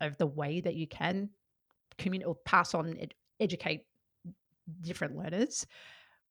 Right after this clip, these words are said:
And sometimes they, that could be solo learning where they're go-, self-paced learning, they're going through that themselves.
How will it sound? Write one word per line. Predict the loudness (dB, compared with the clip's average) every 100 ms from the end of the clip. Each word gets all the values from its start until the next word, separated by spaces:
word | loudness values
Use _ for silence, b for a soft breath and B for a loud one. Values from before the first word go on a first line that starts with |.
| _ _ _ -14 2
And | 6
sometimes | 6 6 6 6
they, | 6 6 4
that | 4
could | 2
be | -2
solo | 0 2 6 8 8
learning | 8 6 6
where | 6 6
they're | 4
go-, | 4 2 2
self-paced | 2 0 0 -6 0
learning, | 2 2 2
they're | 0
going | -2 -2 -6
through | -6 -4
that | -2 -2 -4
themselves. | -8 -2 0 0 -2 -4